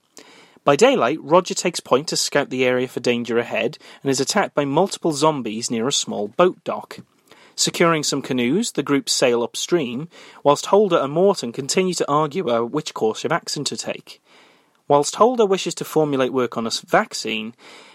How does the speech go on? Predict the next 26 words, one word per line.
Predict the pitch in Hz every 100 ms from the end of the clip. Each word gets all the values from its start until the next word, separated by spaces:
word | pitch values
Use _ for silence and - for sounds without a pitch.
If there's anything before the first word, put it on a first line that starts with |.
| _ -
Morton | - 170 208 156
sends | 143 151 131
cleanup | - 233 214 - -
crews | 110 107
of | 120
soldiers | - 208 208 135 110 107
in | 123
hazmat | - 196 - 110 -
suits | - 120 -
to | -
wipe | 131 143 127
out | 123
anything | 160 185 175 180
living | 139 135 117 113
in | 110
the | 107 110
area. | 143 131 104 - - _
When | - 160
docking | 175 247 269 233
upstream, | - - 185 131 156
Joe | - 196
gets | 214 -
distracted | - 185 - 160 -
by | 113 107
a |
chicken | - - 202 - 98